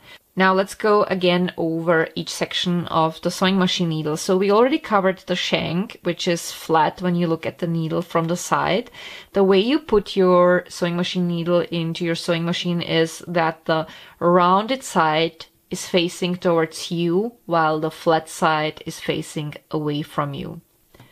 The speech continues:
The shank gets a little bit narrower at some point, and that's called the shoulder. That's also the place on your sewing machine needle where you might find some color coding.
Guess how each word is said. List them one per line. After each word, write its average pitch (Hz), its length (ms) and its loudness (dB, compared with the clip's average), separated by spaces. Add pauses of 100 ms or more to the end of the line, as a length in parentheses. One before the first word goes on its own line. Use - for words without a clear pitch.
(560)
The 180 380 2
shank 220 500 -2
gets 294 240 -2
a 208 140 2
little 196 260 0
bit 269 200 -4
narrower 156 640 2
at 180 100 -4
some 170 240 -2
point, 180 420 0
and 175 200 0
that's 165 260 0
called 185 480 2
the 190 140 -2
shoulder. 151 640 -4 (440)
That's 185 200 2
also 202 400 2
the 277 120 4
place 170 800 0
on 180 140 -2
your 175 120 2
sewing 180 300 0
machine 180 380 0
needle 180 340 2
where 180 140 4
you 180 180 2
might 165 560 2
find 170 800 0
some 170 320 -4
color 226 380 2
coding. 143 720 -4